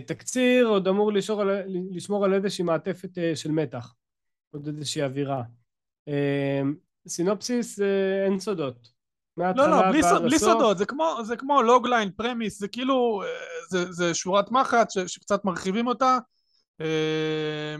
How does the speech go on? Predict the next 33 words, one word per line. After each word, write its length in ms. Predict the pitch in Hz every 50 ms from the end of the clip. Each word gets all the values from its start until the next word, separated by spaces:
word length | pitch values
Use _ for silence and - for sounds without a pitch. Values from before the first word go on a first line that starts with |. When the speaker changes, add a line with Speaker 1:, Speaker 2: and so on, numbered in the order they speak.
| 156 147 185 - - -
Speaker 2:
נקרא 300 | 175 165 - - 202 220
לזה 200 | 240 233 214 208
סתם, 260 | - - 247 226 196 175
אם 80 | 170 170
אני 120 | 180 208
נגיד, 260 | 208 202 190 196 180
למשל, 420 | 180 160 156 - - 185 170 151 143 _ _ _ _ _ _ _
כדוגמה, 360 | - 151 139 147 147 165 190
רוצה 300 | 175 165 151 147 - 190
לתת 320 | 180 165 147 - 180 147 175
לך 200 | 165 147 - 170 165 160
לקרוא 320 | 151 147 143 175 160 165 156
את 120 | 151 -
מה 120 | 160 156
שאני 800 | 147 - - 151 143 139 135 135 131 127 127 135 143 - 135 135
כותב, 460 | 127 - 135 127 - 151 160 190 233 254 285 269 - _ _ _ _ _ _ _ _ _ _ -
אז 280 | 135 131 127 127 - _ _ _ _ _ - -
אתה 280 | - - 156 147 147
מן 140 | 151 185 208
הסתם 280 | 208 190 - 226 208 202 -
תעדיף 560 | 214 190 175 165 165 254 277 294 294 - - - - - _ _ _ _
שקודם 360 | - - - 160 - 214 220
כל 120 | 214 226 214
אני 100 | 202 190
אתן 180 | 180 190 208
לך 100 | 202 -
את 80 | 196 175
הסינופסיס, 680 | 180 - 202 208 240 254 226 - - 143 117 - - -
זאת 100 | - -
אומרת, 320 | 139 139 147 147 151 147
כדי 160 | - 143 147 143
שבכלל 380 | - 165 147 156 - 180 180
תדע 580 | 170 180 170 160 180 175 175 180 180 180 175